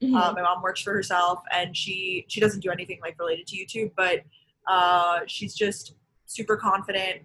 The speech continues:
Speaker 2: and, um, owns her life, owns who she is, and, like, that inspires me to, like, be who I am, I guess. But then
Speaker 1: Mm-hmm.
Speaker 2: when it comes to, like, day-to-day inspiration, um, I really get a lot of mine from, like,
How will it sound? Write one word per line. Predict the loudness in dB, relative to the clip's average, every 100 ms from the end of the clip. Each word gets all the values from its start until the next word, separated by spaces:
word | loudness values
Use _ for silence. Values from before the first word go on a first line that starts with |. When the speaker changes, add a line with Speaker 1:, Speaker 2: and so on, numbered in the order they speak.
| -14
Speaker 2:
and, | -16 -16 _ _ _ _ _ 0
um, | 2 2 0 -4 -16 _ _ _ _ _ _ _ _ _ -4
owns | -4 -2 -6
her | -4 -2 -2 -4 -2
life, | 0 2 0
owns | -4 -6 -4
who | -4
she | -2 -2
is, | 2 4 2 0
and, | -6
like, | -6 -2
that | 0 0
inspires | -2 0 2 0 -4
me | -4
to, |
like, | 0 -2 -4
be | -10 -2
who | 2
I | 4
am, | 4 4 2
I |
guess. | 2 2 2 -2
But | 2
then | 4
Speaker 1:
Mm-hmm. | 6
Speaker 2:
when | 4
it |
comes | 0 -4 -2
to, | -2
like, | 0
day-to-day | -2 -2 0 2 4
inspiration, | 0 0 -2 0 -4 -4 -4 -8 -14 -16 -14 -14 -6 0
um, | 6 6 6 0 -2
I | 0
really | 2 2
get | 4
a |
lot | 4 4
of | 4
mine | -2
from, | -4
like, | -14